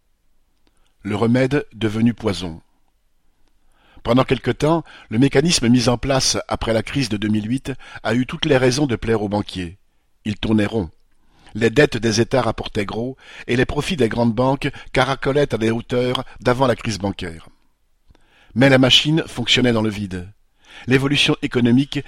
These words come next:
n'était pas du tout à la hauteur de la rentabilité exigée par les capitaux financiers. Le fait était cependant masqué par une autre évolution qui semblait parallèle,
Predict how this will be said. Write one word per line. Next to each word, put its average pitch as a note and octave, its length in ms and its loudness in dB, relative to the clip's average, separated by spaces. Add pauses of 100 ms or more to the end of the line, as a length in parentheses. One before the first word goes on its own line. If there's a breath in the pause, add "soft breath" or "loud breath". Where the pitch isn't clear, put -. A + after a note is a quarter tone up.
(140)
n'était B2+ 220 2
pas B2 160 2
du C3+ 160 -8
tout D3+ 220 -8
à A#2+ 80 -2
la A2 100 0
hauteur A#2+ 440 -4
de A2 80 -2
la G#2+ 100 0
rentabilité B2 720 -2
exigée A#2+ 540 -2 (180 loud breath)
par G2 120 -2
les G#2 100 -2
capitaux A#2 340 -4
financiers. G2+ 580 -4 (960 loud breath)
Le A#2 100 0
fait - 400 -2 (200 loud breath)
était A#2 200 0
cependant B2+ 400 2
masqué B2+ 400 0
par G#2+ 180 -4
une B2 120 4
autre C#3+ 160 0
évolution A#2+ 580 -2 (240 loud breath)
qui - 120 -6
semblait A2+ 340 2
parallèle, G2 640 -2